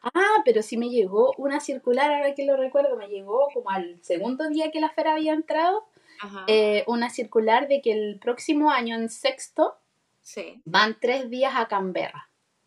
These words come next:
Speaker 1: Y
Speaker 2: Sí.
Speaker 1: yo dije, "¿Tres días?". <laughs>
Speaker 2: Sí, es, es, es, es como la salida de año seis para los
Speaker 1: Sí.
Speaker 2: niños en Australia, ir a la capital de Australia, y van a Canberra.
Speaker 1: Sí,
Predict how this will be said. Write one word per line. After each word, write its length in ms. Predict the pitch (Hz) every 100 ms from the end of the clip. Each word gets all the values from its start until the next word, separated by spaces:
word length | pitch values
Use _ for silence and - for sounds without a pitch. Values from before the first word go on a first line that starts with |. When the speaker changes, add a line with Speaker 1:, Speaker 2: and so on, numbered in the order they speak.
| -
Speaker 1:
Y 120 | 170
Speaker 2:
Sí. 60 | -
Speaker 1:
yo 60 | 247
dije, 340 | 220 214 160
"¿Tres 320 | - 214 185 196
días?". 220 | 277 466 - _ -
<laughs> 1200 | - - - 285 - - - - 381 359 - - - - - _ - 440 381 440 466 - 320 -
Speaker 2:
Sí, 220 | 359 370 _ _ _
es, 260 | 220 240 -
es, 320 | - 233 240 -
es, 440 | 208 226 233 - _ _
es 140 | - 240
como 220 | 311 294
la 400 | 262 254 254 247
salida 380 | 233 220 247 262
de 180 | 233 226
año 320 | - 233 247
seis 480 | 240 247 233 - _ _ _ _ _ _
para 220 | 214 208
los 140 | 214 220
Speaker 1:
Sí. 220 | 233 240
Speaker 2:
niños 80 | 240
en 140 | - _
Australia, 500 | _ 240 247 320 -
ir 220 | 226 240 254
a 100 | 247
la 100 | 214
capital 460 | 208 208 202 202
de 60 | 185
Australia, 340 | - _ _ _ -
y 100 | 196
van 160 | 196
a 80 | 180
Canberra. 440 | - 156 _ _ _ _ _ _ _
Speaker 1:
Sí, 260 | - -